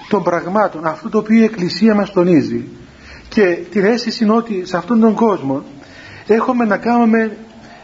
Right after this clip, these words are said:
μια πορεία, αυτή η πορεία που λέει εδώ,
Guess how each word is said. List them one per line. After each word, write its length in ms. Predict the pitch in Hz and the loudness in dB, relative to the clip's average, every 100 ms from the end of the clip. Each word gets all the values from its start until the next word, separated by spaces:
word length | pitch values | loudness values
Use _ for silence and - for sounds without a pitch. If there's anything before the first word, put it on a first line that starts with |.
| - | 2
μια 240 | 220 262 | 2 2
πορεία, 680 | - 202 202 240 180 123 120 - | 0 0 2 2 2 0 -6 -8
αυτή 320 | 170 170 - | -6 -4 -2
η 60 | 247 | 0
πορεία 360 | 196 190 214 196 | 2 0 0 0
που 120 | 185 | 2
λέει 160 | 202 | 4
εδώ, 400 | 185 175 151 120 | 4 4 2 -2